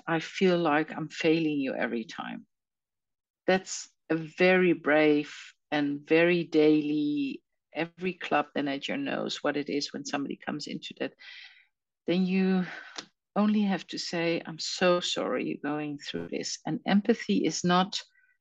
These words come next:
emphasizing with the experience, but it's focusing on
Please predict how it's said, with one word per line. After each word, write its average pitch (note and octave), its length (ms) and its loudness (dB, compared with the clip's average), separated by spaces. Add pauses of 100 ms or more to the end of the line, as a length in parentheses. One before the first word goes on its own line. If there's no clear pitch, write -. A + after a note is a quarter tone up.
(340)
emphasizing E3 1080 0 (420)
with E3 300 0
the - 140 -4
experience, A3+ 840 4 (100)
but F3+ 120 0
it's - 300 -2
focusing F#3 840 -2
on D3+ 320 -2